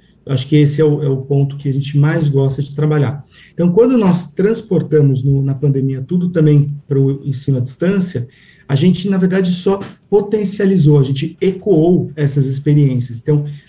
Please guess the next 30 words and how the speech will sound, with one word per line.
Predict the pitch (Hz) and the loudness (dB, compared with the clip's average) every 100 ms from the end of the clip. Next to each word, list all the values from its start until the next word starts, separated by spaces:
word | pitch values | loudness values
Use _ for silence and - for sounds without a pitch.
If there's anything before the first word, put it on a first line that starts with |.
| - | -8
a | 131 | -2
nossa | 151 180 | 0 0
experiência | - 190 156 151 143 | -2 0 2 2 2
de | 139 | 0
ensin-, | - 147 139 143 | -2 0 0 -2
de | 127 | -6
ensino | 123 - 170 160 | -4 -4 -2 -2
à | |
distância | 143 160 160 180 | -2 -2 -2 -2
tem | 165 | -2
sido | 143 175 170 170 | 0 0 0 -2
excepcional. | 151 - 170 - 196 156 143 147 - _ _ - | -4 -2 -4 -4 0 2 2 0 -6 _ _ -8
E | 208 | 0
aí | 226 185 | 4 4
a | |
gente | 180 180 | 4 2
tem | 175 | -2
avaliações | 156 151 143 - 127 | -2 0 -2 -2 -6
externas | - - 147 151 135 | -4 0 2 2 2
e | 147 | 0
tudo. | 143 120 - - - _ | -2 -6 -6 -16 -20 _
Então, | 180 190 | 2 4
hoje | 233 | 4
é | 254 | 2
o | |
cenário | - 190 156 165 202 156 135 | 0 2 2 2 0 0 0
que | 143 | 0
a | |
gente | 156 - 170 | 0 -2 -4
enxerga | - 175 175 175 185 | -4 0 0 0 -2